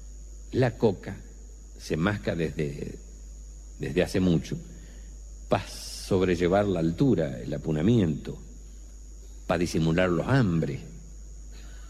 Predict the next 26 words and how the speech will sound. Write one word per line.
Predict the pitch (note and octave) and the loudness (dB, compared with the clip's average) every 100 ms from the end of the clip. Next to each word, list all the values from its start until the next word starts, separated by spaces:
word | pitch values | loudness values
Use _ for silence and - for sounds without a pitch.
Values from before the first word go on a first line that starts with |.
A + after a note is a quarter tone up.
| - | 0
pa' | F2+ | 4
aguantarse | F2+ E2+ F2 G#2 G2 | 6 6 4 2 2
los | E2 - | 2 4
sueños | A#2+ G2+ E2+ D#2 | 6 6 4 2
con | E2 | 2
el | E2 | 4
acullico | D#2+ - F2+ G#2+ G2+ - | 2 2 2 2 2 0
acá | E2 G2 A2+ - - - - - | 0 -2 -4 -10 -14 -14 -14 -2
y | F#2+ | 4
un | G#2 | 4
poquito | F#2+ F#2+ A#2+ A2 F#2 | 4 0 0 0 2
de | F2 | 2
bicarbonato | E2 E2+ E2 F#2+ G#2 F2 | 2 2 4 2 2 -2
pa' | D2+ C#2+ | -2 -4
que | - | -2
no | D#2+ | 0
te | D#2+ F2+ | 2 2
arda | E2+ | 2
la | C#2 | 2
boca. | D2 G2 - - - - - - - - - - | 4 2 0 -12 -14 -16 -16 -16 -16 -16 -14 -4
Y | G#2+ | 0
suele | - A#2+ | 4 6
haber | C#3 C3 C3 | 6 6 4
en | A2 F2+ | 4 2
las | - | -2
peñas | - B2 A#2 G2 F#2 | 2 4 6 6 4